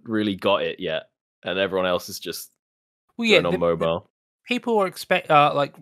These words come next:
Speaker 2: vigilant with the big companies being like, "Oh, mobile, uh, I don't like that, don't like that." But if it's, like, a no-name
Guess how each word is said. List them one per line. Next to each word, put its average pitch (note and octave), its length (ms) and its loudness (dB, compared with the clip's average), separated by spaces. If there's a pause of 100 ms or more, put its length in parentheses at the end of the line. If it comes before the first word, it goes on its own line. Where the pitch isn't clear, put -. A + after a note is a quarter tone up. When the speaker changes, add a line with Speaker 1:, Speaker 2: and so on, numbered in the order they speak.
(160)
Speaker 2:
vigilant C#3+ 400 -4
with C3 100 -10
the C3 60 -16
big C#3 180 -6
companies B2+ 400 -8
being B2+ 160 -8
like, B2+ 180 -8
"Oh, D#3 240 0
mobile, D#3 540 2
uh, C3 60 -2
I B2+ 220 0
don't B2+ 260 -4
like D#3 180 -6
that, C#3+ 160 -8
don't C#3 140 -8
like D3+ 160 -4
that." A#2+ 140 -8
But - 140 -4
if D#3+ 140 2
it's, F3+ 160 -2
like, E3 180 -2
a C#3 380 2 (120)
no-name C3 920 0